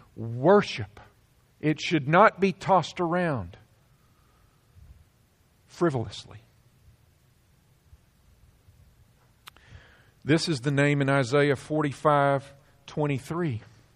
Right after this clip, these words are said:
that every knee is gonna bow to, and every tongue, in Isaiah's version says, swear allegiance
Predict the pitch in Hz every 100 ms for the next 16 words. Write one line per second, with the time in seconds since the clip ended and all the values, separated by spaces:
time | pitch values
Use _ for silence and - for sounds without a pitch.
0 | _ _ _ _ _ _ _ _ _ _
1 | _ _ _ 120 127 127 131 127 139 143
2 | - 143 135 110 143 156 131 - - 104
3 | 95 - - - 113 113 120 127 113 -
4 | - _ _ _ - - - 160 147 156
5 | 127 110 - - 131 117 135 135 113 117
6 | 131 135 123 135 123 - - 143 143 143
7 | 131 127 135 151 131 123 - -